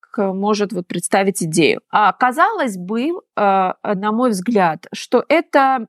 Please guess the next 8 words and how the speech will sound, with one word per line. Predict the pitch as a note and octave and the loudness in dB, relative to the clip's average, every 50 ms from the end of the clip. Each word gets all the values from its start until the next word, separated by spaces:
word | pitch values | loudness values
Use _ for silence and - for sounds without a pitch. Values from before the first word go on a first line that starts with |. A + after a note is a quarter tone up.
| _ | _
небольшие | - A3 A3 A#3+ C4+ C4 G#3+ A3+ A3 G3+ - - C4+ B3 A3+ G#3+ | -12 -8 -6 -4 -4 -4 -4 -6 -8 -8 -10 -8 -4 -4 -4 -4
деньги, | F3 F3 G3 G3 F3 D3+ D3+ D3 - - - - | -2 -2 -2 -2 -2 -2 -6 -6 -6 -8 -8 -4
но | G3+ G#3 | -2 0
на | G#3 A3 A3+ | 2 2 2
самом | A3+ - E4+ F4+ F#4+ E4+ C4+ A#3 A3+ | 2 2 2 2 4 4 4 2 4
деле | G3+ B3+ C#4+ D4+ B3+ A#3 | 4 4 4 6 4 4
для | F#3+ G3 G#3 G3+ G3 G3 | 4 4 4 4 4 4
Армении | G3 G3+ G3+ A3 B3+ D#4 F#4 G4 F#4+ D#4+ A3+ G3 F3 E3+ - | 2 0 0 -2 -2 -2 -2 -4 -4 -4 -4 -4 -4 -6 -8